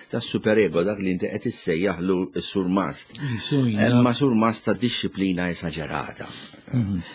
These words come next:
Speaker 1: Li għadek għamel hekk dejjem mingħajr ma jqa-, jagħti każ lanqas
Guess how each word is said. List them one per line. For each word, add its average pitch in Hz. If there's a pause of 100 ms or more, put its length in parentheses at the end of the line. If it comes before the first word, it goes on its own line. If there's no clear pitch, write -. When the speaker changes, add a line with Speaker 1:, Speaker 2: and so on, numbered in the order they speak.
Speaker 1:
Li 95
għadek 92
għamel 95
hekk 82
dejjem 123
mingħajr 123
ma 110
jqa-, 107
jagħti 113
każ 101
lanqas 120